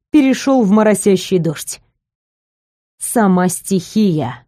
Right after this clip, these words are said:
ожидала развязку. И вот, после нескольких мгновений томительного ожидания, в бездонной глубине мелькнул едва заметный отблеск света,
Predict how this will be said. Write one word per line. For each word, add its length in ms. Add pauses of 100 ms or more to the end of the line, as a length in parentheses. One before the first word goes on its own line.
(140)
ожидала 640
развязку. 680 (640)
И 180
вот, 420 (560)
после 420
нескольких 720
мгновений 720
томительного 720
ожидания, 680 (500)
в 120
бездонной 680
глубине 600
мелькнул 500
едва 360
заметный 580
отблеск 640
света, 480